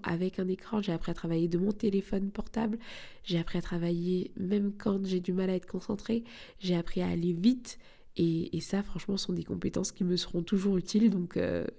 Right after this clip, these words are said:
j'y vois, euh, vraiment pas mal d'avantages. Donc, voilà pour cet épisode de podcast qui est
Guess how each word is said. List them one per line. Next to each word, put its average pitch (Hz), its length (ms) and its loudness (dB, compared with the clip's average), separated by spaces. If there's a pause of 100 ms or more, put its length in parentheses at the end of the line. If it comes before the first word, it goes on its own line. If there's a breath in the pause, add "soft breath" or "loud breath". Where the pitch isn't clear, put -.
j'y 165 180 0
vois, 175 320 0 (180)
euh, 160 160 -2
vraiment 170 360 2
pas 170 160 -4
mal 175 160 0
d'avantages. 160 680 -6 (760 loud breath)
Donc, 392 260 10 (160)
voilà 180 280 2
pour - 160 0
cet 196 160 0
épisode 185 320 2
de 180 80 0
podcast 214 420 -2
qui - 180 -2
est - 80 -4